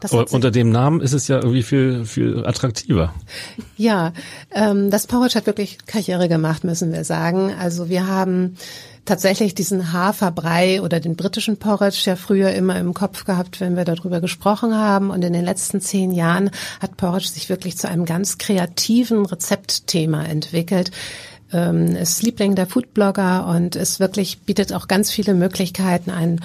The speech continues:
Speaker 1: tolles und abwechslungsreiches Frühstück zu sein, mit frischen Früchten, mit Toppings, verschiedenste Geschmacksrichtungen und wie gesagt, gern auch herzhaft.
Speaker 2: Wie ist es mit Hafermilch? Ist ja, ich benutze auch viel Hafermilch, so für Latte
Speaker 1: Mhm.
Speaker 2: Macchiato.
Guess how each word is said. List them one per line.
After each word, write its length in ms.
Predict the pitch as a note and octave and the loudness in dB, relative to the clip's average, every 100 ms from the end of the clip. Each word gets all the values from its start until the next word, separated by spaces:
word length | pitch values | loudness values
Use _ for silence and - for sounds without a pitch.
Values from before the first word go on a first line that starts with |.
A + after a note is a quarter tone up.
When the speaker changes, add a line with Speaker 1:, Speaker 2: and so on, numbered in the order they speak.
| - - | -10 0
Speaker 1:
tolles 320 | G#3 G#3+ - | 2 2 0
und 80 | F3+ | -4
abwechslungsreiches 840 | E3+ F#3+ F#3+ F#3+ E3+ E3+ E3+ E3+ | -2 -2 -2 -4 -4 -2 -2 0
Frühstück 400 | - A3+ - F#3 | 0 0 0 -2
zu 120 | - E3 | -2 0
sein, 320 | F#3 F3 F#3+ | 2 2 2
mit 160 | A#3+ | 0
frischen 340 | - G3 - F#3+ | -2 -2 0 0
Früchten, 400 | - E3+ - G#3+ | 0 -2 0 -2
mit 160 | A3+ - | -2 -2
Toppings, 680 | F#3+ F#3+ F#3 F3 F3 - - | -2 0 0 0 0 -4 -4
verschiedenste 560 | - G3 G#3 G3+ - F#3+ | -2 -2 -2 -2 -2 -2
Geschmacksrichtungen 840 | F#3+ - E3+ E3+ - G3+ - G#3+ | 0 -2 -2 -2 -2 -2 -2 0
und 140 | G#3 - | 0 0
wie 60 | |
gesagt, 460 | G3+ F#3+ F3+ - - | 0 2 2 0 -2
gern 200 | F3 G3+ | 0 0
auch 140 | A#3 | 0
herzhaft. 600 | F3 D#3 - D#3 C#3+ - - - - - - - - - - - - - - - - _ - - | 0 -2 -2 -4 -4 -12 -18 -20 -20 -20 -16 -14 -12 -16 -18 -20 -20 -20 -20 -20 -20 _ -20 -6
Speaker 2:
Wie 80 | - | -4
ist 140 | G#2+ A2 | -2 -2
es 120 | - | -2
mit 140 | G2+ | 0
Hafermilch? 760 | F#2 F#2 G2 F2 F2+ D3 - - | 2 2 2 2 4 2 0 -6
Ist 200 | G#2+ - | -4 0
ja, 240 | G#2 G#2+ A2+ | 0 2 0
ich 180 | G#2+ A#2 | -2 -2
benutze 480 | G2+ A2 A#2 - | 2 2 2 2
auch 120 | C3+ C#3 | 0 0
viel 240 | B2+ B2+ | 0 2
Hafermilch, 500 | A#2 C3 A#2+ C3 C3+ | 2 2 0 0 0
so 120 | A2+ | -2
für 140 | G#2 F#3 | -2 -2
Latte 240 | G2+ G2+ | 0 2
Speaker 1:
Mhm. 40 | G2 | 2
Speaker 2:
Macchiato. 540 | G2 G#2+ A#2 D3 | 2 2 2 0